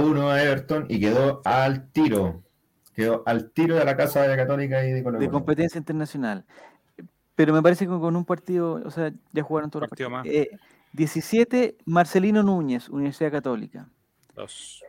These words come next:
Speaker 2: Dieciocho, Edson Puch, Universidad Católica.
Speaker 3: Tres.
Speaker 1: Innecesario llamado.
Speaker 2: Eric Pulgar, Rocco, Alexis Sánchez. Ignacio Saavedra, Universidad
Speaker 3: Cuatro.
Speaker 2: Católica.
Speaker 3: Nunca lo habían llamado ni por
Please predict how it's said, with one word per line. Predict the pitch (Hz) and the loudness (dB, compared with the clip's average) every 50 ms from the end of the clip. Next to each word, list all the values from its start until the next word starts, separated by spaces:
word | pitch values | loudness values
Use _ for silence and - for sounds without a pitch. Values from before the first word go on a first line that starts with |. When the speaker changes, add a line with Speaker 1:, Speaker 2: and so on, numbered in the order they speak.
| - - | -20 -14
Speaker 2:
Dieciocho, | - 123 147 151 - - 196 196 196 196 - - - - | -8 -4 -4 -4 -2 2 2 2 2 2 0 -6 -6 -4
Edson | - - 226 247 - - - 226 214 202 | 0 2 2 2 0 -2 -4 -2 -2 -2
Puch, | - - 208 180 156 - - - - | -2 -2 -2 -2 -2 -2 -6 -18 -10
Universidad | - 139 135 131 127 123 - 135 127 | -6 -2 -2 -2 -2 -2 -4 -4 -4
Católica. | 123 123 117 127 117 110 110 104 104 104 | -4 -4 -4 -4 -4 -6 -6 -10 -10 -8
Speaker 3:
Tres. | 101 107 101 - - - - | -6 -4 -4 -4 -6 -6 -2
Speaker 1:
Innecesario | 151 139 135 131 117 113 107 - 127 117 110 104 | 0 2 2 2 0 0 0 0 2 2 4 4
llamado. | 101 95 95 95 95 92 92 98 | 4 2 2 2 0 0 0 0
Speaker 2:
Eric | 147 151 147 - | -2 -2 -4 -4
Pulgar, | - 143 135 139 147 147 143 | -6 -6 -2 2 4 4 4
Rocco, | 135 139 143 143 143 147 | 2 2 -2 0 0 0
Alexis | 139 135 135 - - 127 | -2 -2 -4 -8 -10 -12
Sánchez. | - 147 - - - - - - - _ _ _ - | -12 -12 -12 -12 -16 -18 -18 -18 -18 _ _ _ -2
Ignacio | 156 160 170 180 214 226 214 - 240 220 | 0 2 4 6 6 6 4 4 0 0
Saavedra, | 190 - 208 190 185 190 202 196 190 165 151 139 127 - - | 0 4 4 6 6 6 6 6 4 4 2 -2 -4 -8 -10
Universidad | - 135 135 131 131 135 147 | -10 -6 -4 -2 2 4 6
Speaker 3:
Cuatro. | 190 147 - 135 127 | 6 6 4 2 0
Speaker 2:
Católica. | 120 117 165 190 | 0 0 0 0
Speaker 3:
Nunca | 180 - 190 175 | 2 4 4 6
lo | 180 202 | 8 8
habían | 196 190 202 196 | 8 8 6 6
llamado | 170 185 165 180 190 185 | 4 4 4 4 4 2
ni | 170 156 | 0 0
por | 143 147 139 120 - | 2 0 0 0 -2